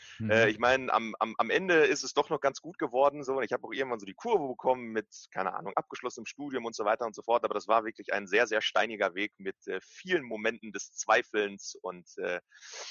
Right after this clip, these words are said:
Speaker 2: äh, sowohl persönlicher Natur als auch beruflicher und so weiter. Und da waren sicherlich so die ein oder anderen Momente da, wo ich halt einfach den Frust in mich reingegessen habe.
Speaker 1: Ja.
Speaker 2: Und, ähm, keine Ahnung, ob es vielleicht auch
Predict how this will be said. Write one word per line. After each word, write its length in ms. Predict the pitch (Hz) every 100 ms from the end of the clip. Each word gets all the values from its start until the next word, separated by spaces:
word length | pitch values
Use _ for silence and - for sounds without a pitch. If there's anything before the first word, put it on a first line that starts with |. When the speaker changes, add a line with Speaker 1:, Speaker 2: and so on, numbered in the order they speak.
| - - - - _ _ _ _
Speaker 2:
äh, 120 | 117 110
sowohl 400 | - 123 107 151
persönlicher 1080 | - 135 110 131 190 180 170 165 - 147 131
Natur 540 | 123 - 143 135 123
als 180 | 107 -
auch 60 | 117
beruflicher 440 | 104 127 107 104
und 140 | 92
so 120 | 113 98
weiter. 360 | 107 - 104
Und 160 | 98 104
da 180 | 127 135
waren 200 | 127 104
sicherlich 360 | 110 110 98
so 120 | -
die 160 | 95 -
ein 240 | 160 196
oder 180 | 151 120
anderen 300 | 120 117 113
Momente 460 | 107 95 98 113 104
da, 280 | 98 104 90
wo 140 | 98
ich 160 | 98 98
halt 160 | 98
einfach 180 | 107 -
den 120 | 101
Frust 500 | 95 - - - -
in 60 | 123
mich 160 | 113 101
reingegessen 520 | 107 110 104 107 104
habe. 380 | 95 104 104 104
Speaker 1:
Ja. 200 | 98 98 90 _
Speaker 2:
Und, 340 | 98 101 101
ähm, 280 | 107 104 104 107 -
keine 340 | - 170 214 170
Ahnung, 260 | 165 170 151
ob 180 | 147 -
es 180 | 143 -
vielleicht 420 | - 120 139 -
auch 260 | 113 -